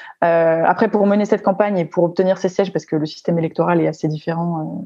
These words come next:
euh, en Italie, euh, pour le comparer à la France, euh,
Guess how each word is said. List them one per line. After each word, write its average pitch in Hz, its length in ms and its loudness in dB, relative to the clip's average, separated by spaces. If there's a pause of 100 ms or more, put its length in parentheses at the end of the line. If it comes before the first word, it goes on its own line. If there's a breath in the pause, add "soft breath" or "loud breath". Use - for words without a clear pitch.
(140)
euh, - 80 -20 (120)
en 160 160 -4
Italie, 170 400 2
euh, 156 80 -4 (160)
pour 156 100 -2
le 147 60 2
comparer 147 240 -4
à 143 40 -6
la 165 60 2
France, - 320 -4 (640 loud breath)
euh, 170 600 2